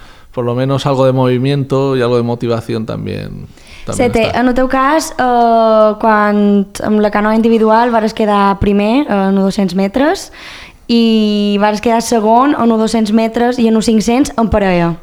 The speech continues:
Speaker 1: Sí.
Speaker 2: És així, no?
Speaker 1: Sí.
Speaker 2: Eh,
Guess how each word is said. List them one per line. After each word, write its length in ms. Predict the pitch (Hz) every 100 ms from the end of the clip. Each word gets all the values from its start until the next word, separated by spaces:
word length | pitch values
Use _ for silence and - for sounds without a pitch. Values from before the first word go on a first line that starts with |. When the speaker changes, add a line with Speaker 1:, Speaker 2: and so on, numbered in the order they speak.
| -
Speaker 1:
Sí. 240 | - 127 -
Speaker 2:
És 100 | 202
així, 280 | 196 - 185
no? 200 | 180 233
Speaker 1:
Sí. 160 | - 117 92 - - - - -
Speaker 2:
Eh, 760 | 220 208 208 208 202 202 202